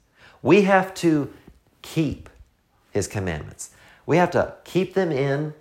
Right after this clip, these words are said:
so that they don't escape. It's not like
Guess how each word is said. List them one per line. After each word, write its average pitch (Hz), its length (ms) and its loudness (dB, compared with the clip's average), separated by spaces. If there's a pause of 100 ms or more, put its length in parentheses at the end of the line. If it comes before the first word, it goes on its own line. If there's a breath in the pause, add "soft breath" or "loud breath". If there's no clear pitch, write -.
(440 soft breath)
so - 180 -6
that 123 180 -2
they 156 160 6
don't 147 340 -2
escape. - 600 -6 (920 soft breath)
It's - 180 -10
not 202 260 4
like 165 380 2